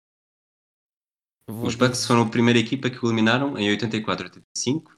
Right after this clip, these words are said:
Speaker 1: Ok.
Speaker 2: Os Magic eliminaram no ano de regresso, eh,
Speaker 1: Exato.
Speaker 2: em noventa e quatro, noventa e cinco.
Speaker 1: Depois temos também Boston, que eliminou pelo menos uma ou duas vezes,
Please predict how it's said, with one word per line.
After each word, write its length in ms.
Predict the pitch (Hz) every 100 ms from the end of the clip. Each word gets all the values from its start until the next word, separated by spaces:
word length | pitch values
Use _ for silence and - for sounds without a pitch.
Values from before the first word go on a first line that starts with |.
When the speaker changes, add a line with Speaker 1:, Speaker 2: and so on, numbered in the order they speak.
| _
Speaker 1:
Ok. 240 | 104 92 98
Speaker 2:
Os 100 | 104
Magic 520 | 107 110 120 117 -
eliminaram 480 | 98 101 104 104 110
no 240 | 104 104
ano 200 | 101 101
de 80 | 90
regresso, 640 | - 87 90 117 - - -
eh, 60 | -
Speaker 1:
Exato. 240 | 92 87 90
Speaker 2:
em 60 |
noventa 300 | 90 87 92
e 40 | 87
quatro, 380 | 101 110 -
noventa 320 | 98 90 107 95
e 40 |
cinco. 420 | - - - - _ _ _
Speaker 1:
Depois 340 | - 131 117
temos 320 | - 123 117
também 540 | - 123 123 123 98 85 - -
Boston, 440 | 107 113 - 175
que 240 | 170 - 107
eliminou 580 | 95 104 104 104 101 101 _
pelo 180 | - 143
menos 380 | 139 127 110 104
uma 200 | 117 110
ou 40 |
duas 240 | 107 104 98
vezes, 600 | 101 120 156 - -